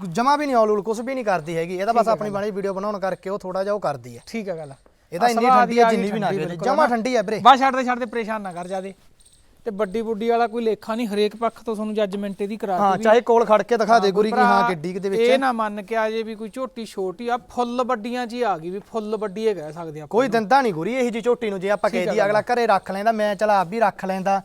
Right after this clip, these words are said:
Speaker 2: ਠੀਕ
Speaker 1: ਪਰ
Speaker 2: ਆ।
Speaker 1: ਮੇਰੇ ਕੋਲ ਡੰਗਰ ਆਪਦੇ ਕੋਲ ਹੀ ਬਾਈ ਦਸ ਗਿਆਰਾਂ ਨੇ ਆਪਦੇ
Speaker 2: ਠੀਕ ਆ
Speaker 1: ਆਪਦੇ।
Speaker 2: ਗੱਲ। ਇਹਦਾ ਬਾਈ ਕਹਿੰਦਾ ਲੈਣਾ ਦੋ ਲੱਖ ਤੇ ਦਸ ਹਜ਼ਾਰ, ਮਾਫੀ ਮੂਫੀ ਉਹਦੇ 'ਚ ਹੋ ਜੂਗੀ। ਹੁਣ ਤੁਹਾਨੂੰ ਫਿਰ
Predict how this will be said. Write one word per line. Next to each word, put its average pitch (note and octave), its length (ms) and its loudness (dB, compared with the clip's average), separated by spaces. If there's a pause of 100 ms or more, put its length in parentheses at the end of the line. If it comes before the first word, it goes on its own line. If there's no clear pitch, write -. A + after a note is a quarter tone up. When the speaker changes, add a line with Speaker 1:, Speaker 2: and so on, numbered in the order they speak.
(120)
Speaker 2:
ਠੀਕ A3 120 -8
Speaker 1:
ਪਰ G3 100 2
Speaker 2:
ਆ। - 20 -2
Speaker 1:
ਮੇਰੇ G3+ 160 -4
ਕੋਲ G#3+ 100 -4
ਡੰਗਰ G3 240 -2
ਆਪਦੇ F#3+ 300 0
ਕੋਲ F#3 140 -6
ਹੀ F#3 40 -6
ਬਾਈ F#3+ 160 -6
ਦਸ F3 220 -4
ਗਿਆਰਾਂ D#3+ 280 -6
ਨੇ B2+ 80 -12
ਆਪਦੇ A#2 240 -14
Speaker 2:
ਠੀਕ G#3+ 160 -6
ਆ - 20 -4
Speaker 1:
ਆਪਦੇ। D3+ 100 -8
Speaker 2:
ਗੱਲ। C3+ 160 -14 (480)
ਇਹਦਾ A3 220 2
ਬਾਈ A#3 220 2
ਕਹਿੰਦਾ A#3 200 -2
ਲੈਣਾ A3+ 300 0
ਦੋ G#3 300 -2
ਲੱਖ G#3 240 -4
ਤੇ G#3+ 140 -6
ਦਸ F3 320 -4
ਹਜ਼ਾਰ, A3 260 -2
ਮਾਫੀ G#3+ 400 -6
ਮੂਫੀ G#3+ 440 -10
ਉਹਦੇ A3+ 140 -2
'ਚ A#3 80 -8
ਹੋ G3+ 220 -4
ਜੂਗੀ। F#3+ 360 -4 (300)
ਹੁਣ B3 140 0
ਤੁਹਾਨੂੰ B3+ 240 -2
ਫਿਰ C4 100 -2